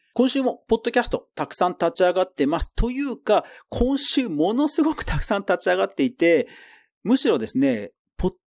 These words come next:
ドキャスト解説ブーム、解説ラッシュみたいなことをトピックに取り上げようと思ったぐらい立ち上がってます。えー、もう代表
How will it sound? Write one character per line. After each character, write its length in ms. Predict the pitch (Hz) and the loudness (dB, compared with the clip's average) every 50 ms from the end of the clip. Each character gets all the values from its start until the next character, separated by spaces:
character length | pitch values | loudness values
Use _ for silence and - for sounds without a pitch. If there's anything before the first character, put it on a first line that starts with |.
| _ | _
ド 120 | - 254 247 | -4 -4 -2
キ 120 | - 277 | 0 -2
ャ 80 | 269 262 | -2 -2
ス 120 | - - | -2 -4
ト 100 | - 123 | -4 -4
解 300 | - - - 220 240 247 | -2 0 2 2 2 2
説 420 | 247 262 240 - - 240 220 - - | 2 -2 -4 -4 -4 -2 -2 -4 -2
ブ 280 | 135 139 233 269 262 | -2 0 2 2 2
ー 20 | 240 | 0
ム、 300 | 202 175 139 120 - - _ _ _ - | -2 -4 -6 -8 -10 -14 _ _ _ -4
解 220 | - 233 233 247 | 0 0 0 2
説 240 | - 254 247 - 220 | 0 0 -2 0 0
ラ 120 | 185 240 | 0 0
ッ 40 | 240 | 0
シ 240 | - - - - 220 | 2 0 0 0 -2
ュ 160 | 190 160 139 | -4 -4 -4
み 100 | 160 208 | -4 -2
た 120 | 208 240 214 | 0 0 0
い 40 | |
な 80 | 202 202 | 0 -2
こ 120 | - 208 | -4 -4
と 180 | 208 254 233 175 | 0 2 2 2
を 60 | 131 - - - - | 2 0 -6 -10 -4
ト 120 | - - - | -2 -2 -2
ピ 160 | - - 143 | -2 -4 -14
ッ 20 | - - | -8 -4
ク 80 | - | -2
に 100 | 123 113 | -2 -2
取 200 | - 127 135 147 | -2 -2 0 0
り 40 | 175 | 2
上 80 | 185 180 | 0 2
げ 100 | 175 208 | 2 2
よ 60 | 202 | 2
う 40 | 175 | 2
と 240 | - - 117 113 - _ _ | 0 -4 -10 -12 -12 _ _
思 160 | - 147 170 | -4 -4 -4
っ 40 | 175 - | -4 -6
た 200 | _ - 156 120 | _ -2 -2 -2
ぐ 160 | 107 135 214 | 0 0 0
ら 100 | 220 214 | 0 0
い 60 | 226 | 0
立 200 | 233 - - 135 - | -2 -4 -8 -6 0
ち 100 | - 147 | 0 2
上 80 | 139 | 2
が 80 | 127 135 | 2 0
っ 100 | 131 _ | -2 _
て 80 | - | -2
ま 140 | 117 135 151 | 0 0 0
す。 140 | - - - _ - - - - - _ | 0 -4 -10 _ -20 -20 -20 -20 -10 _
え 120 | - 135 139 | -2 0 0
ー、 20 | |
も 340 | 165 202 180 139 113 - - | 2 2 2 2 0 -2 -6
う 160 | _ _ _ | _ _ _
代 220 | 139 170 196 226 220 | 0 0 0 2 0
表 80 | 269 | -2